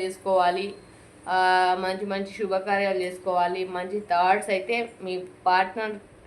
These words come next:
అయితే మైండ్లోనైతే రన్ అవుతున్నాయని అయితే bottom of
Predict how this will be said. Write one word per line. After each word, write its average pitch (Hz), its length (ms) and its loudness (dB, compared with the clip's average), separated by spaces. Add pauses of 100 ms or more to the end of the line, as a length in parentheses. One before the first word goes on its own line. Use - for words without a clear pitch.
అయితే 185 200 -4 (180)
మైండ్లోనైతే 202 720 0 (140)
రన్ 196 300 2
అవుతున్నాయని 190 540 -4
అయితే 196 200 -4 (720)
bottom 247 340 2
of 226 60 2